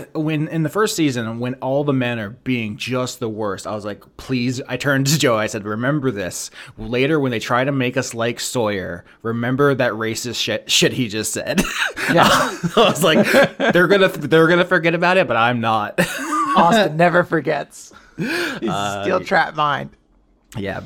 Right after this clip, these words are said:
Speaker 1: Brent still every episode of Dice Funk Goatly. A werewolf almost legally changed their name to Bjork. <laughs> I think that's, I think that's a reference also to us talking about our new cat, Bjork.
Speaker 2: Bjork Yorski.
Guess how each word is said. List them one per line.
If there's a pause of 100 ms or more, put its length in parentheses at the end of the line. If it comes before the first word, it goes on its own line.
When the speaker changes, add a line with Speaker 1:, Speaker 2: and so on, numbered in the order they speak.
(100)
Speaker 1:
Brent
still
every
episode
of
Dice
Funk
Goatly.
A
werewolf
almost
legally
changed
their
name
to
Bjork.
<laughs>
I
think
that's,
I
think
that's
a
reference
also
to
us
talking
about
our
new
cat,
Bjork.
Speaker 2:
Bjork
Yorski.